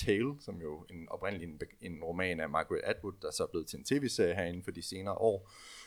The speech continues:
øhm, som jo beskriver et, øh, dystopisk samfund, øh, øh, Gilead, øh, hvor, hvor at, øh, de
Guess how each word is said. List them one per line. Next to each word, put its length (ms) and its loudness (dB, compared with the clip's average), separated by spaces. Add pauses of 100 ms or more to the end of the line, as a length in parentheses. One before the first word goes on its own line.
(140)
øhm, 440 10
som 180 2
jo 100 0
beskriver 460 4
et, 260 -14
øh, 200 -16
dystopisk 420 0
samfund, 540 -4
øh, 340 -8 (300)
øh, 100 -12 (460)
Gilead, 360 8 (140)
øh, 200 8
hvor, 500 6
hvor 300 6
at, 220 -4
øh, 240 -8
de 100 -8